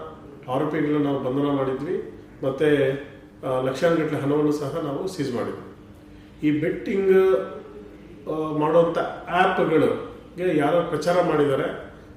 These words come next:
ಸಿನಿಮಾ ತಾರೆಗಳು ನೋಡಿ ಅವ್ರ ಮೇಲೆ ಹೈದರಾಬಾದಲ್ಲಿ ಈಗಾಗಲೇ ಕೇಸ್ ದಾಖಲಾಗಿದೆ. ಅದು ಬೆಟ್ಟಿಂಗ್ ಆ್ಯಪ್‌ಗಳ ಮೂಲಕವಾಗಲಿ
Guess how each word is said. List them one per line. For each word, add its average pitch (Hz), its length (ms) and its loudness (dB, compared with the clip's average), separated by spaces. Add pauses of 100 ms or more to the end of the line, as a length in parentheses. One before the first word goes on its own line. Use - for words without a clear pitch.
(100)
ಸಿನಿಮಾ 170 340 2
ತಾರೆಗಳು 165 360 2
ನೋಡಿ 160 200 2
ಅವ್ರ 156 140 2
ಮೇಲೆ 156 260 4
ಹೈದರಾಬಾದಲ್ಲಿ 147 720 0
ಈಗಾಗಲೇ 143 540 -4 (300)
ಕೇಸ್ 156 260 -2
ದಾಖಲಾಗಿದೆ. 113 680 -4 (640)
ಅದು 175 260 2
ಬೆಟ್ಟಿಂಗ್ 165 440 2
ಆ್ಯಪ್‌ಗಳ 160 440 2
ಮೂಲಕವಾಗಲಿ 151 960 2